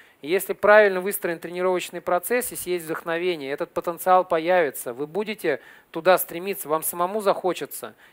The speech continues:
и вы сами захотите и будете выдавать вот этот вот, как бы, результат и, как это, место, да,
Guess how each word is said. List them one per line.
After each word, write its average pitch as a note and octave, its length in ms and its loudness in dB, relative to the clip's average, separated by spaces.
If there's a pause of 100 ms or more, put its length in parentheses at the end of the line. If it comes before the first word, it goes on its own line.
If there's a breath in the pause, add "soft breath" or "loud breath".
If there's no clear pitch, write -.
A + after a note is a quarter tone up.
и D#3 80 -10
вы E3+ 100 -4
сами A3 300 0
захотите E3+ 580 -6
и D3 60 -6
будете F3 460 -8
выдавать D3+ 440 0
вот D3 160 -8
этот D3+ 240 -4
вот, C#3+ 240 -4 (560 loud breath)
как C#3 140 -8
бы, C#3+ 140 0
результат F3 760 6
и, D#3 580 -4 (1300 soft breath)
как - 180 -8
это, B2 320 -8
место, E3 720 0 (240)
да, F3 360 2